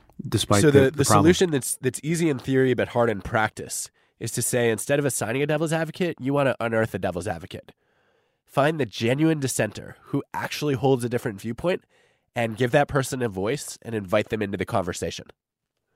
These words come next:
Speaker 2: And then when you hear that person's voice, you are significantly more likely to make a good decision and also to reach, reach a creative solution to the problem that hasn't yet been considered.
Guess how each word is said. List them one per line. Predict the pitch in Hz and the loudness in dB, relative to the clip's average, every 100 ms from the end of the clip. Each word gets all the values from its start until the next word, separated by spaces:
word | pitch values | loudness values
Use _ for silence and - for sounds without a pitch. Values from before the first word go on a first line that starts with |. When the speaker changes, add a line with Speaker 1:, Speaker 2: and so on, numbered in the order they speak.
| _ _ _ _ _ _ | _ _ _ _ _ _
Speaker 2:
And | 120 | 2
then | 123 120 120 | 4 6 4
when | 120 | 4
you | 117 | 4
hear | 151 | 6
that | 117 131 | 8 6
person's | 143 131 127 101 | 4 0 0 -4
voice, | 101 104 - - - _ _ _ _ - | -4 -4 -6 -10 -12 _ _ _ _ -2
you | 123 135 | 4 6
are | 123 | 4
significantly | - 131 139 147 156 139 | 2 0 2 2 2 2
more | 123 120 113 | 2 2 2
likely | 113 110 117 107 | 0 -2 -2 -4
to | 98 - | -4 -6
make | 107 104 | -6 -6
a | |
good | 98 123 | -2 -2
decision | 139 - 123 127 120 117 | 0 -2 -2 -2 -4 -8
and | 113 107 107 104 - | -6 -4 -4 -8 -6
also | 113 117 127 | -2 0 0
to | 107 | 0
reach, | 107 104 - | 0 -2 -4
reach | 95 117 113 | -10 -8 -6
a | 110 | -6
creative | - 110 107 | 0 0 0
solution | - 101 101 95 95 - _ _ _ | -2 -4 -4 -6 -12 -20 _ _ _
to | - | -4
the | 101 | -2
problem | - 101 92 92 | 4 4 4 -2
that | 85 | -4
hasn't | 113 104 90 | -4 -4 -4
yet | 98 101 | -4 -4
been | 107 85 | -4 -8
considered. | 98 92 90 80 | -8 -6 -6 -6